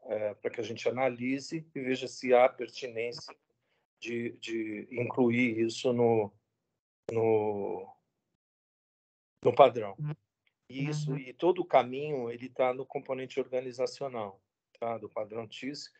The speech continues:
Speaker 1: que tá naquele caminho que eu mostrei anteriormente, no site da A N S, né? No,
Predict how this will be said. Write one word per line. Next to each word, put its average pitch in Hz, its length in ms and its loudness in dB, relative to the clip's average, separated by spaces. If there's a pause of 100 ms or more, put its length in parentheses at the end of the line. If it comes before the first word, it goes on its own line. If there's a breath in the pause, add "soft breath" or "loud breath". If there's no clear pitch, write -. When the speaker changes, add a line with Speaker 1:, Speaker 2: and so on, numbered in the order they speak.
(240 soft breath)
Speaker 1:
que - 140 -2
tá 139 220 10
naquele 143 340 6
caminho 127 400 2
que - 100 -8
eu 131 120 2
mostrei 123 420 -4
anteriormente, 127 920 -6 (420)
no 120 140 -8
site 117 560 0
da 113 200 -4
A 110 80 -4
N 117 160 -6
S, 123 500 0 (560)
né? 113 320 -4
No, 107 560 -4